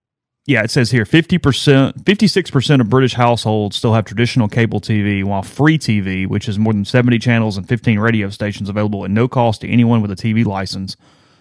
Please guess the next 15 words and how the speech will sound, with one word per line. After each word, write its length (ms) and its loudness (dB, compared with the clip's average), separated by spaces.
make 220 2
up 140 0
the 100 0
rest. 380 0
Streaming 360 4
services 500 -2
complement 520 -2
television 400 -2
subscriptions, 560 -6
Netflix 500 -2
at 80 -10
fifty-two 400 -2
percent, 420 -4
Amazon 440 -4
Video, 480 -2